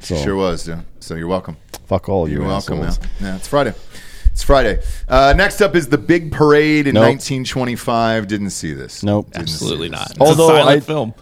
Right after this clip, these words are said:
Speaker 2: there, there was, uh, there's one, there's one book that I thought should have been adapted like this, right? Silent film style.
Speaker 1: Mm-hmm.
Speaker 2: Um,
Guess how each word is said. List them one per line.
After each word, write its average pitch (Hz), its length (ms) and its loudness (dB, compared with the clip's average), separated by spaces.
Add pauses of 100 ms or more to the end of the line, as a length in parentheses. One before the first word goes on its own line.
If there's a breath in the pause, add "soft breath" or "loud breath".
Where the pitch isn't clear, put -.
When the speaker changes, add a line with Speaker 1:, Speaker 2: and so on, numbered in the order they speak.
(180)
Speaker 2:
there, 147 260 4
there 139 200 2
was, 170 360 4
uh, 87 460 2 (1400)
there's 117 200 2
one, 160 420 2 (1300)
there's 104 180 -2
one 151 260 2
book 98 640 -2 (440)
that 98 100 0
I 92 100 2
thought 98 340 0
should 101 260 0
have 90 120 -2
been 82 280 -4
adapted 76 680 -4
like 92 280 -2
this, 62 340 -6
right? 80 340 -2
Silent 95 440 -2
film 90 400 -2
style. 95 500 0
Speaker 1:
Mm-hmm. - 1080 -10
Speaker 2:
Um, 80 520 -2